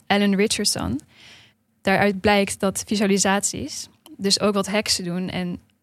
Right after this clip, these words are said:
in astrologie, dat, doe je dat ook, dat boost je zelfvertrouwen.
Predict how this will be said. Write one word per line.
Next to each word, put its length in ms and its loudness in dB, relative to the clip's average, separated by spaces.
in 160 -4
astrologie, 500 -4
dat, 280 -2
doe 140 0
je 60 2
dat 220 -4
ook, 300 -2
dat 160 -2
boost 220 4
je 80 2
zelfvertrouwen. 800 0